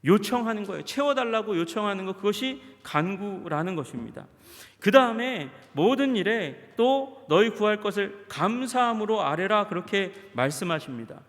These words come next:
여러분, 여기 감사라는 단어는, 어, 두 개의 단어의 합성어입니다. 유라는 단어, 매우, 매우, 매우. 그 다음에, 예, 이,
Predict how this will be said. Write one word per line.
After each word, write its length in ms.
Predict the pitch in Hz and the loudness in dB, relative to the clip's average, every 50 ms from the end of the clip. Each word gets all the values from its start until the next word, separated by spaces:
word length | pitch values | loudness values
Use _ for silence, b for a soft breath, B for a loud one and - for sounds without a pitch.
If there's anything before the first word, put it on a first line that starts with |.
| B B B B B B | B B B B B B
여러분, 240 | 156 170 214 247 233 | 2 4 4 4 4
여기 340 | 214 220 214 247 240 226 220 - - - - | 4 2 2 0 0 -2 -4 -6 -14 -20 -18
감사라는 800 | - - 151 165 208 226 214 226 240 226 226 220 214 220 208 196 | -6 0 2 2 2 2 0 0 0 2 2 0 0 -2 -4 -6
단어는, 600 | - 156 147 165 180 170 175 220 254 226 147 110 - B B B B B B | -4 -2 -2 0 0 -2 -2 -2 -4 -4 -6 -8 -10 B B B B B B
어, 240 | B 147 156 160 156 | B 0 0 0 0
두 160 | - - 185 | -4 -8 -4
개의 520 | 196 233 247 240 240 240 233 226 233 226 - | -2 0 2 4 4 4 2 2 0 -6 -2
단어의 520 | - 160 170 190 208 208 214 208 202 202 202 | 0 2 2 2 2 0 0 -2 -2 -4 -6
합성어입니다. 880 | - - 240 - - 254 240 226 214 185 156 143 139 123 - - - - b b b b b b b b b 123 | -6 -6 -6 -4 -4 -4 -2 -2 -2 -2 -4 -4 -6 -8 -10 -12 -14 -14 b b b b b b b b b -2
유라는 760 | 135 175 233 262 269 240 180 180 185 190 196 196 214 208 | 2 4 4 6 4 2 0 0 0 0 0 0 -2 -2
단어, 380 | 180 165 160 160 180 208 247 - - - 95 98 | -2 -2 -2 -2 -2 -6 -8 -10 -14 -12 -4 0
매우, 420 | 127 139 156 214 240 226 151 113 107 - | 4 6 6 6 6 4 2 0 -2 0
매우, 240 | 123 143 180 185 117 110 104 | 2 4 4 2 0 -4 -6
매우. 340 | - 110 127 151 175 147 110 - - | -4 0 0 0 0 0 -2 -6 -8
그 80 | - 156 | -2 0
다음에, 500 | 202 202 202 208 233 254 233 160 123 B B B B B B B - 160 | 2 2 2 2 2 0 0 -2 -4 B B B B B B B -2 0
예, 140 | 170 196 | 2 2
이, 440 | 190 165 196 220 226 220 202 220 B | 2 2 0 0 0 0 -2 -4 B